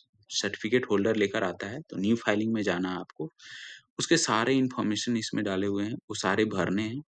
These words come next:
भरने के बाद आपको shape करना है। Shape जैसे ही करेंगे तो आपको एक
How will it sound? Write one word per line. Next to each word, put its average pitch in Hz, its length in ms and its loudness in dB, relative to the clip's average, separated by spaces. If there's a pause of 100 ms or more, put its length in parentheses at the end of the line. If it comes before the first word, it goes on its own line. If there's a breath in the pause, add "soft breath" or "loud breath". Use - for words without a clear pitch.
(140)
भरने 139 260 2
के 151 120 -2
बाद 143 140 4
आपको 117 300 0
shape 90 220 6 (100)
करना 98 240 -6
है। 104 80 -10 (100)
Shape 120 380 2
जैसे 117 280 4
ही 143 40 0
करेंगे - 340 2
तो - 180 -12 (100)
आपको - 260 0
एक 127 140 4